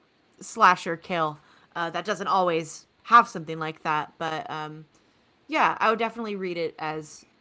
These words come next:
Mary Lou, um, I don't know. I don't know, quite know how to word it. Uh,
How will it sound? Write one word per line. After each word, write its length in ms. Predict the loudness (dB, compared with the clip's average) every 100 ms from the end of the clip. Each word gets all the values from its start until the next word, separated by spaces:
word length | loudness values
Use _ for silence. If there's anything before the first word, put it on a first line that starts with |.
| _ _ _ _
Mary 360 | -10 -6 -4 -4
Lou, 420 | -4 -2 -2 -6 -14 _ _ _ _ _
um, 540 | -12 -12 -14 -16 -20 -20 _ _ _ _ _ _ _ _ _ _ _ -2
I 80 | 0
don't 120 | 2
know. 140 | 4 4
I 80 | 4
don't 100 | 0
know, 120 | -4
quite 240 | -4 -4
know 60 | -2
how 100 | -4
to 80 | -4
word 320 | -4 -6 -6
it. 180 | -8 -12 _ _ _ _
Uh, 320 | -4 -2 -2